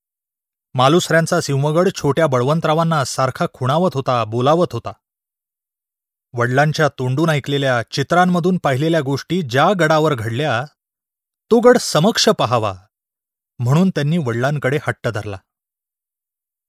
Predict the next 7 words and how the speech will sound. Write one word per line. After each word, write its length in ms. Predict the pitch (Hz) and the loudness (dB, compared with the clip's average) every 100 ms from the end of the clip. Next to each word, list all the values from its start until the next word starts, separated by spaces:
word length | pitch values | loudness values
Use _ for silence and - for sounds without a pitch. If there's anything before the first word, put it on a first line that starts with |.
| _ | _
वडिलांनीही 580 | 120 120 143 185 202 220 | -2 2 4 4 4 4
होकार 320 | 165 160 240 | 2 2 0
दिला, 220 | 170 104 - _ _ _ _ _ _ _ _ - | -2 -8 -12 _ _ _ _ _ _ _ _ -4
आणि 160 | 156 139 | -2 0
एके 280 | 135 202 | -2 0
दिवशी 380 | 233 202 - 214 - | 0 0 -2 -2 -2
आई-वडील, 600 | 127 147 156 156 170 165 | -2 -2 0 -2 -2 -4